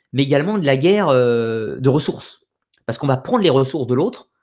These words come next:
se les approprier, et surtout, on réduit son potentiel militaire, on réduit son potentiel financier, alimentaire et tout. Et c'est ça la guerre, en fait, au Moyen-Âge. C'est pas très beau, c'est pas très glorieux,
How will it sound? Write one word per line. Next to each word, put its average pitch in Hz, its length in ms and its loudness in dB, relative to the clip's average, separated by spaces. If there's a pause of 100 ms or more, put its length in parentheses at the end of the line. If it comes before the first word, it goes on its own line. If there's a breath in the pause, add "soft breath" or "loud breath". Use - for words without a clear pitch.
(200)
se - 140 -4
les 214 120 2
approprier, 160 560 -4
et 135 60 -4
surtout, 143 340 -6
on 139 80 -4
réduit 185 420 2
son 220 160 -8
potentiel 151 520 -4
militaire, 127 500 -4
on 127 80 -8
réduit 175 240 -4
son 160 180 -8
potentiel 175 680 0
financier, 147 580 -6
alimentaire 139 580 -4
et 120 120 -6
tout. 220 240 -6 (300 soft breath)
Et 131 60 2
c'est 190 120 2
ça 190 160 2
la 127 80 -2
guerre, 110 240 -2
en 92 60 -8
fait, - 140 -20
au 101 40 -8
Moyen-Âge. 101 420 -12
C'est - 160 -6
pas - 120 0
très - 160 -2
beau, 165 200 0
c'est 165 120 -8
pas 127 120 -4
très 131 160 -2
glorieux, 127 400 0